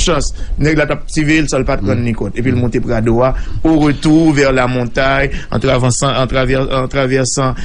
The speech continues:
Speaker 1: euh, les ravines, et puis,
Speaker 2: Mhm.
Speaker 1: et puis, et puis. Et puis, m fini, bebi rete. Les be-, les retourne, bebi mande, "Pou ki sa?" "Eh, pa nou. E mwen, kwa m pote vini?"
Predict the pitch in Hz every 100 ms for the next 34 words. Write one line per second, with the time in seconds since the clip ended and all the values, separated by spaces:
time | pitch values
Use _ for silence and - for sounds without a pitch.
0 | - 107 - 127 127 113 - 131 135 131
1 | 127 170 175 175 180 - - - 117 113
2 | - 143 156 - - 117 117 131 - 139
3 | 151 165 - - 143 131 - - - -
4 | - - - - - - 131 139 160 214
5 | 285 - - - 160 131 113 139 156 220
6 | 262 - - - - 123 135 127 131 143
7 | - 101 90 92 - - - - - -
8 | - - - 143 147 143 151 151 151 147
9 | 151 151 143 139 147 151 151 156 190 -
10 | - - 202 190 202 214 202 202 202 208
11 | - - - 202 196 185 190 165 170 170
12 | 175 175 165 165 160 165